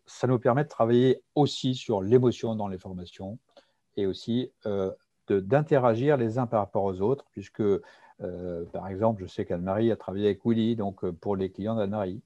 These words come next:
Ok. Euh, moi, j'ai réalisé une mission avec Alain, donc, euh, alors qu'il sortait juste de sa formation, donc, euh, dans un bureau d'ingénieur. Euh, avec, euh, l'autre Anne-Marie, je suis en train de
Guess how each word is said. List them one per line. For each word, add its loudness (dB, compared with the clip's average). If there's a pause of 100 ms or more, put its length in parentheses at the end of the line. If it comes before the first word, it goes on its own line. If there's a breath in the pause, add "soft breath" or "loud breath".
(480)
Ok. -12 (600 soft breath)
Euh, -6
moi, 0
j'ai -2
réalisé -2
une -2
mission -4
avec -4
Alain, 0
donc, -6 (100)
euh, -2
alors -6
qu'il -8
sortait -8
juste -8
de -4
sa -6
formation, -6
donc, -12 (100)
euh, -8
dans -12
un -12
bureau -8
d'ingénieur. -4 (600 loud breath)
Euh, 0 (260)
avec, 0
euh, 2
l'autre -4
Anne-Marie, 2
je 0
suis -8
en -4
train -4
de -2